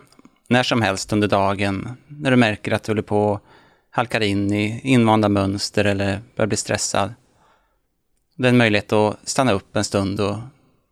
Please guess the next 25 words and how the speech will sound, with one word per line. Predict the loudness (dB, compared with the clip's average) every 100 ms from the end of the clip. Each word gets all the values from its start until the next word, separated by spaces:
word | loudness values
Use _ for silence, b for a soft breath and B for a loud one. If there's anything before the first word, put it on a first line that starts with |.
| _
uppmärksamma | -6 -6 -6 -4 -2 -2 -2
vad | -2
som | -2
faktiskt | -4 -6 -10 -12
pågår | -6 -4 -2 -2
just | -4 -6
nu. | -10 -10 _ _ _ _ _ _ _ _ _ _ _ _ _ _ _ _ _ _ _ _ _
Och | -6
utifrån | -4 -2 -2 0
det | -2
sen | -2 -4
kunna | -4 -2
göra | 0 0 0 -2
ett | -4 -8 -2
mer | 2 4
medvetet | 2 0 -4 -6 -4
val. | -2 -4 -10 _ _ _ _ _ _ _ _ _ _ _ _ _ _ _ _ _ _ _ _
Och | 0
det | 2
har | 2
förkortningen | -2 -2 -2 -2 0 2 0 -2
S | -2 -2 -4 -6 -8
T | -4 -2 -2 -4 -8
O | -6 -4 -4 -12 -12
P | -6 -6